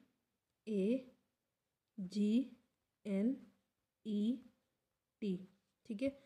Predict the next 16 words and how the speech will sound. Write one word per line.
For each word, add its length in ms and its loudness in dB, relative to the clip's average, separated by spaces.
इसको 260 -2
हम 140 6
लोग 260 2
according 460 6
to 160 4
एबीसीडी 540 2
हम 200 4
लोग 160 6
इसको 280 -2
व्यवस्थित 460 0
करेंगे। 340 4
तो 100 2
पहले 260 4
क्या 180 4
आता 140 0
है, 100 2